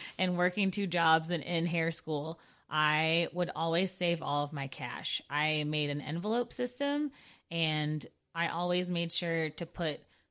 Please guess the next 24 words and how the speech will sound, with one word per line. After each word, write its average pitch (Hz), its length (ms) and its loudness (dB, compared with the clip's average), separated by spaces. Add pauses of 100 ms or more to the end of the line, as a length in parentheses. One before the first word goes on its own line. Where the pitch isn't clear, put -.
(160)
cash 180 340 2
in 190 60 0
an 170 120 2
envelope 170 520 0
that 147 180 -2
was 160 160 -6
just 156 320 -4
savings, 208 500 0
and 170 100 0
then 160 100 0
I 151 100 0
would 147 160 -6
put 165 140 -6
it 147 80 -8
in 170 60 -4
my 151 140 -2
bank 151 280 0
account 226 340 -2
at 170 140 -4
the - 100 -6
end 160 100 -4
of 160 80 -2
the 156 60 -2
month. 190 420 -2